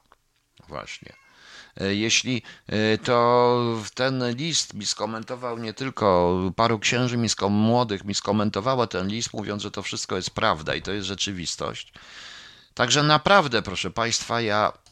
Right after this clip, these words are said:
mm, wydaje mi się, że nie można niestety, no, nie można przejść łatwo tak na tym. W interesie samego Kościoła jest jednak,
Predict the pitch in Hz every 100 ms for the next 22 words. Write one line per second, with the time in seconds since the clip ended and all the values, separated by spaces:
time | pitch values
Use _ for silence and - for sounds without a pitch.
0 | _ - - 82 80 62 - - - 87
1 | 82 98 107 120 113 120 - 107 98 101
2 | 101 101 - - - - 110 135 160 139
3 | 101 87 87 82 - 87 78 - 90 -
4 | _ _ _ _ _ _ _ _ _ _
5 | 104 107 - _ _ - - - - 135
6 | 185 214 190 180 196 170 185 - 160 156
7 | - 156 - 113 113 107 104 120 139 147
8 | 156 151 143 147 156 156 143 135 - -
9 | 185 113 90 87 - 110 113 80 90 104
10 | -